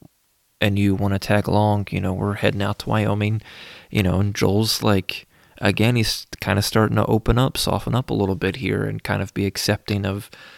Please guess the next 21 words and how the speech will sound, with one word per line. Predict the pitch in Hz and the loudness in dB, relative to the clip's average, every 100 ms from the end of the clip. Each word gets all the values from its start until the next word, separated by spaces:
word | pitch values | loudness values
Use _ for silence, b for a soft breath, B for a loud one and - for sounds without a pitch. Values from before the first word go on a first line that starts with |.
| B B | B B
of | 113 - | -8 -2
people. | - - - - - _ _ - | -2 0 -2 -4 -10 _ _ -2
Um, | 98 92 92 95 - B B B | 0 0 -2 -4 -8 B B B
he | 101 | 2
recognizes | 92 92 101 95 95 - 98 | 2 2 2 4 4 2 0
kind | - 98 | 2 2
of | |
the | 98 | 2
value | 92 92 98 101 | 2 0 2 2
that | 95 98 | 4 2
Henry | 113 98 98 107 | 0 0 0 0
has | 101 95 98 156 - - B B B - | 0 2 2 0 -4 -10 B B B -6
and | 98 98 98 92 92 - | -2 0 0 -2 -4 -10
it's | - | -10
kinda | - 104 98 | -2 2 2
safety | - 98 - 110 | 2 2 4 2
in | |
numbers | 104 123 - - - | 4 2 2 0 -4
and | - | -4
everything, | - - - - - | -4 -4 -4 -4 -4
right? | 90 98 | -2 -2